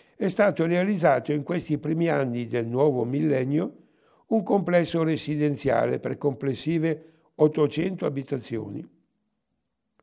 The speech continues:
C'è da sperare che il Lambro Meridionale, che le costeggia, non tenga mai fede al suo nome originario. Non è leggenda, ma non è noto a tutti che il nome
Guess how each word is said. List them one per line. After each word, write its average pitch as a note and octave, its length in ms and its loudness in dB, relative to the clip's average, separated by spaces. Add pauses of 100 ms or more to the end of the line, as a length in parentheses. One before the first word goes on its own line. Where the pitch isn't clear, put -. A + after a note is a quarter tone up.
(200)
C'è F3 160 2
da C#3+ 140 4
sperare C#3+ 540 4
che B2 140 -4
il A2+ 100 -2
Lambro A#2 400 0
Meridionale, A#2 1160 0
che A#2+ 120 -4
le A2+ 180 0
costeggia, A#2 760 -4 (420)
non A#2+ 340 -2
tenga C#3+ 460 2
mai A#2+ 280 2
fede D3+ 840 -2
al A#2 180 -4
suo C3+ 340 0
nome A#2 340 0
originario. G#2 760 -6 (1160)
Non D3+ 240 4
è F#3 100 6
leggenda, C3+ 600 2 (760)
ma B2 540 0
non C#3 280 2
è A2+ 100 0
noto C#3 440 0
a A2+ 80 -2
tutti F3 480 -2
che - 140 -4
il A#2+ 120 -4
nome D3 400 2